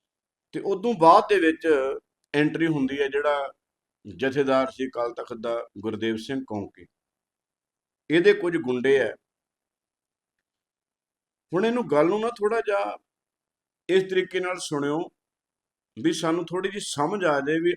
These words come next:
ਆਪਣਿਆਂ ਨੇ ਆਪਣਿਆਂ ਨੂੰ ਕਿੱਦਾਂ ਮਾਰਿਆ। ਔਰ ਜਿਹੜੇ ਬੰਦੇ ਕਹਿੰਦੇ ਸੀ ਇਹ ਕੌਮੀ ਯੋਧੇ ਨੇ, ਉਹ ਅੰਦਰ ਖਾਤੇ ਕੌਮ ਦੀ ਚੜ੍ਹਦੀ ਕਲਾ ਵਾਸਤੇ ਕਰਦੇ ਨੇ ਜਾਂ ਕੌਮ ਦਾ ਬੇੜਾ ਗਰਕ ਕਰਨ ਵਾਸਤੇ ਕਰਦੇ ਆ।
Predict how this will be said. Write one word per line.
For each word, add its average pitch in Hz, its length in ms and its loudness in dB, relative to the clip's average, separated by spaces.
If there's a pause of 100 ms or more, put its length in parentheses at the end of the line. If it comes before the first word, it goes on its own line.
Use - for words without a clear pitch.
ਆਪਣਿਆਂ 160 580 2
ਨੇ 151 240 0
ਆਪਣਿਆਂ 139 460 -2
ਨੂੰ 139 120 -6
ਕਿੱਦਾਂ 120 340 -6
ਮਾਰਿਆ। 95 400 -6 (1200)
ਔਰ 139 100 0
ਜਿਹੜੇ 170 220 2
ਬੰਦੇ 165 260 -2
ਕਹਿੰਦੇ 170 280 -6
ਸੀ 175 140 -6
ਇਹ 165 100 -4 (100)
ਕੌਮੀ 147 360 -2
ਯੋਧੇ 156 460 -2
ਨੇ, 135 300 -10 (800)
ਉਹ 185 140 -4
ਅੰਦਰ 170 280 -2
ਖਾਤੇ 156 580 -2 (1000)
ਕੌਮ 165 360 2
ਦੀ 175 120 2
ਚੜ੍ਹਦੀ 170 340 -4
ਕਲਾ 185 260 -2
ਵਾਸਤੇ 170 340 -2
ਕਰਦੇ 165 380 -4
ਨੇ 180 160 -8 (200)
ਜਾਂ 165 160 0
ਕੌਮ 143 400 -2
ਦਾ 147 100 2
ਬੇੜਾ 127 320 -2
ਗਰਕ 123 340 -4
ਕਰਨ 113 220 -6
ਵਾਸਤੇ 104 300 -10
ਕਰਦੇ 90 360 -18
ਆ। 82 40 -20